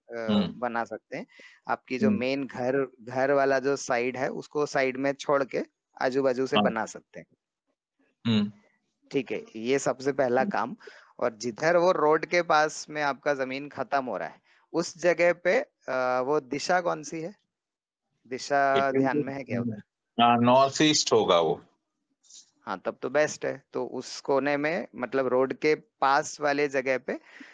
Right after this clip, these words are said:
Speaker 1: वहां पे आप गड्ढा खोद लीजिए। और वो
Speaker 2: हम्म।
Speaker 1: गड्ढा रहेगा, बहुत ज्यादा गहरा करने की जरूरत नहीं, ताकि वो safe भी रहे, किसी को, कोई उसमें जाएगा भी तो कोई problem नहीं होगी।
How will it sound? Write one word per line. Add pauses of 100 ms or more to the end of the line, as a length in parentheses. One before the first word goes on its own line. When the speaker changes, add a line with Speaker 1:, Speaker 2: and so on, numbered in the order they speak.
(720)
Speaker 1:
वहां
पे
आप
गड्ढा
खोद
लीजिए। (1200)
और
वो
Speaker 2:
हम्म।
Speaker 1:
गड्ढा
रहेगा,
बहुत
ज्यादा
गहरा
करने
की
जरूरत
नहीं,
ताकि
वो
safe
भी
रहे,
किसी
को,
कोई
उसमें
जाएगा
भी
तो
कोई
problem
नहीं
होगी।